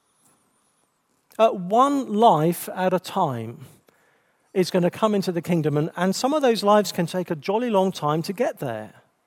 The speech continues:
Which is why what we, we need what Jesus says to these first disciples. He says, "I will make you become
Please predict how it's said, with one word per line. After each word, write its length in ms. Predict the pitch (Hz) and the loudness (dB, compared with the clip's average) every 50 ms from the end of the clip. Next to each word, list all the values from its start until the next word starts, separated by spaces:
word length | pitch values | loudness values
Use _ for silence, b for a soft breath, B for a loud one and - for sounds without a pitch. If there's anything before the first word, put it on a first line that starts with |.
| _ _ _ _ _ _ _ _ _ _ _ _ _ _ _ _ _ _ _ _ _ _ _ _ _ _ _ _ _ _ _ _ _ _ _ _ _ _ _ _ _ _ _ _ _ b b b b b b b b b b | _ _ _ _ _ _ _ _ _ _ _ _ _ _ _ _ _ _ _ _ _ _ _ _ _ _ _ _ _ _ _ _ _ _ _ _ _ _ _ _ _ _ _ _ _ b b b b b b b b b b
Which 180 | - 233 240 - | 2 2 4 4
is 140 | 269 - - | 2 2 8
why 200 | 240 247 277 294 | 10 10 10 10
what 200 | 262 247 233 226 | 10 8 4 4
we, 200 | 233 226 214 214 | 2 0 0 0
we 200 | 214 208 214 208 185 | -2 -2 -2 2 4
need 220 | 202 220 214 180 | 6 6 6 4
what 160 | 165 190 185 | 2 0 -2
Jesus 560 | - 208 214 202 - - 180 165 - - - - | -2 -2 -2 0 2 0 0 0 0 -4 -8 -8
says 800 | - - - 208 208 196 190 170 147 - - - - - - - - | -8 -2 4 6 6 6 6 4 2 -2 -4 -4 -4 -6 -10 -12 -4
to 140 | - 190 170 | -2 0 2
these 240 | 165 185 180 165 - | 2 2 2 2 0
first 320 | - 185 175 165 151 - | 2 4 4 4 4 2
disciples. 540 | 175 160 - 196 185 175 165 - 160 143 - | -2 0 2 6 6 6 6 4 0 -2 -2
He 100 | 208 214 | -2 0
says, 280 | - - 226 214 - - - | 4 4 4 4 4 0 2
"I 200 | 208 214 247 285 | 4 6 6 6
will 220 | 302 254 277 269 247 | 4 2 2 2 4
make 400 | 226 226 226 220 214 185 - - | 6 6 6 4 4 2 -2 -6
you 80 | 208 | -6
become 880 | 185 - 214 196 - - - - 208 196 180 147 131 123 123 120 110 98 | -4 -2 -2 -2 -2 -2 -4 0 2 2 2 2 0 -2 -6 -8 -10 -14